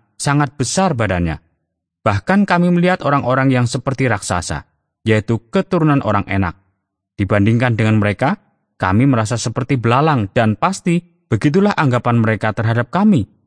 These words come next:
Sepanjang malam, umat Israel berteriak-teriak dan menangis-nangis. Mereka mengomel kepada Musa dan Harun dan berkata, "Lebih baik kita mati di Mesir atau di padang gurun ini. Biar kita mati saja.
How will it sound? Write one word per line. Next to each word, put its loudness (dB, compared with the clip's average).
Sepanjang 2
malam, 2
umat 0
Israel -2
berteriak-teriak -2
dan 2
menangis-nangis. 2
Mereka 0
mengomel 2
kepada -2
Musa 0
dan 0
Harun 2
dan 0
berkata, -6
"Lebih 2
baik 0
kita -2
mati 0
di 0
Mesir 0
atau 0
di -2
padang 0
gurun 0
ini. 2
Biar 0
kita 0
mati 0
saja. -4